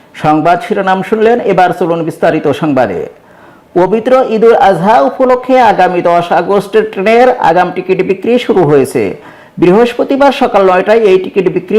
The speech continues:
শুরু হয়, চলবে বেলা চারটা পর্যন্ত। এর মধ্য দিয়ে টানা চতুর্থ দিনের মতো আগাম টিকিট বিক্রি চলছে। একজন ব্যক্তি সর্বোচ্চ চারটি টিকিট কিনতে পারবেন। কমলাপুর রেলওয়ে স্টেশন ছাড়া আরও চারটি স্টেশন, বিমানবন্দর,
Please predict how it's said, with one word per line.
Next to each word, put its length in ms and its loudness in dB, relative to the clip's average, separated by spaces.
শুরু 160 0
হয়, 180 2
চলবে 340 -2
বেলা 240 2
চারটা 360 -4
পর্যন্ত। 380 -4
এর 160 2
মধ্য 200 2
দিয়ে 120 4
টানা 200 2
চতুর্থ 300 -2
দিনের 260 0
মতো 140 0
আগাম 260 2
টিকিট 220 -4
বিক্রি 320 -4
চলছে। 340 -4
একজন 240 -2
ব্যক্তি 260 0
সর্বোচ্চ 320 -2
চারটি 300 -2
টিকিট 280 -4
কিনতে 320 0
পারবেন। 300 -2
কমলাপুর 460 0
রেলওয়ে 320 2
স্টেশন 400 -2
ছাড়া 180 2
আরও 220 2
চারটি 340 -2
স্টেশন, 380 0
বিমানবন্দর, 580 2